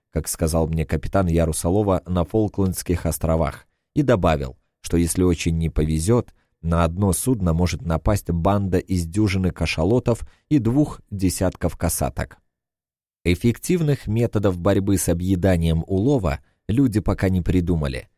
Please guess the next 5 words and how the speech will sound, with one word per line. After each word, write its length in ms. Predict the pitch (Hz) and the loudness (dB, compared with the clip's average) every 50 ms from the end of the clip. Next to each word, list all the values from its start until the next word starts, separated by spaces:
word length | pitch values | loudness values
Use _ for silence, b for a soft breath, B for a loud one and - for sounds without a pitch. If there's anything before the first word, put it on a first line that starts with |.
| _ _ _ _ - | _ _ _ _ -4
Некоторые 480 | 78 85 101 90 - - 101 98 95 | -2 0 0 0 0 0 2 2 2
компании 580 | 85 - 98 95 92 - 123 123 113 95 87 82 | 2 2 0 0 0 2 0 2 2 2 0 0
пытаются 580 | - - 80 - 98 98 92 - - 101 82 71 | 0 -2 -2 0 2 0 0 0 0 0 2 2
обмануть 600 | 85 87 95 107 107 113 127 131 113 87 - - | 0 0 0 0 2 2 2 0 0 -2 -4 -4
китов, 420 | - 95 90 - 101 85 73 - | -2 -2 -2 0 0 0 0 -2